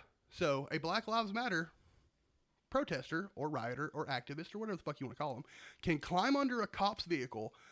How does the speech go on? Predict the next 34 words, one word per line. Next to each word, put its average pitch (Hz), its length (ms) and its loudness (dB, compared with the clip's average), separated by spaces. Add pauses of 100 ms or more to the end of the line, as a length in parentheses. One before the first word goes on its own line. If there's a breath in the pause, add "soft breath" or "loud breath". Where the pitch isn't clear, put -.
(380 soft breath)
attempt 247 400 2
to - 60 -6
cut 240 240 0
the 247 60 -4
brake 160 260 2
lines, 117 420 -4 (300 soft breath)
and 147 200 -2
sh-, - 120 -16 (100)
start - 420 -2
talking 208 280 0
about 185 200 4
how 180 160 0
he's 185 120 0
got 165 160 2
all 160 100 2
these 196 160 0
plans 160 640 -2 (300 soft breath)
to 170 140 0
sabotage 214 640 2
the 156 120 -2
Verrazano 208 680 2
Bridge, 196 340 2
which 160 140 0
is 170 120 -4
probably 202 460 0
one 185 200 6
of 190 100 6
the 196 100 2
biggest 196 540 2 (220 soft breath)
suspension 220 640 0
bridges 190 500 0
in 160 200 0
the 139 80 -2
country. - 720 -4